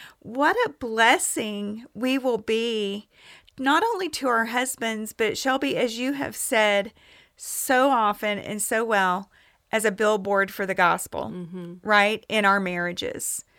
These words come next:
Speaker 1: And so I really, really appreciate that. And I just want to thank both of you for coming on. Do you have any last words that you would like to share with our listening audience?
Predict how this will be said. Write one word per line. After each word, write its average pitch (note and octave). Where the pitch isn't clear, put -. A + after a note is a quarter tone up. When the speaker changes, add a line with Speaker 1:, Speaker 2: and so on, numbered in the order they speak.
Speaker 1:
And A3+
so A3+
I -
really, A#3
really A3
appreciate G3+
that. F#3+
And C4
I G4
just A#4
want A#4
to C#4
thank B3+
both G#3+
of C#4+
you D4
for D4+
coming C4+
on. A3+
Do C#4+
you D#4
have F#4+
any C#4+
last B3
words A3+
that B3+
you A#3+
would A#3
like A3+
to B3
share A3
with A#3
our G#3+
listening A3
audience? G#3+